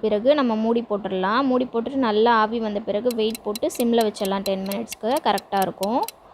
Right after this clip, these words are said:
இப்போது நமக்கு சுவையான தேங்காய் பால் சாதம் ரெடி ஆயிடுச்சு. இது செய்கிறது ரொம்பவே ஈஸி தான். லஞ்ச் பாக்ஸ்க்கு இந்த ரெசிபி கொடுத்தோன்னா குழந்தைங்கள்லாம் விரும்பி சாப்பிடுவாங்க, காலி பண்ணிட்டு வந்துடுவாங்க.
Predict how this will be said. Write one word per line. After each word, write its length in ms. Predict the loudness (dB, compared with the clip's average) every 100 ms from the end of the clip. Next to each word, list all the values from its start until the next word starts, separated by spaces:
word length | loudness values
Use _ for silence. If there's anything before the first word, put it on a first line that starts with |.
| -20 -20 -8 -2
இப்போது 220 | 0 2
நமக்கு 240 | 0 -2 -2
சுவையான 380 | 0 2 2 0 0
தேங்காய் 360 | 0 2 2 2
பால் 180 | 0 0
சாதம் 260 | 0 2 2
ரெடி 180 | 2 4 2
ஆயிடுச்சு. 300 | 2 -4 -4
இது 100 | -4 -2
செய்கிறது 320 | 0 2 4 4 4
ரொம்பவே 340 | 2 4 4 4 0
ஈஸி 220 | -2 -2 0
தான். 200 | 0 0 -2 -8 -20 _ -20 -20 -8 0
லஞ்ச் 200 | 2 4 4
பாக்ஸ்க்கு 340 | 4 2 0
இந்த 100 | 2 2
ரெசிபி 280 | 2 -2 -4 -2
கொடுத்தோன்னா 400 | -2 -2 -2 0 2
குழந்தைங்கள்லாம் 500 | 2 2 0 0 0
விரும்பி 280 | 2 2 0 0
சாப்பிடுவாங்க, 440 | 0 0 -2 2 4 6
காலி 220 | 6 6 2 -2
பண்ணிட்டு 240 | -4 -4 -4
வந்துடுவாங்க. 460 | -4 -2 -2 0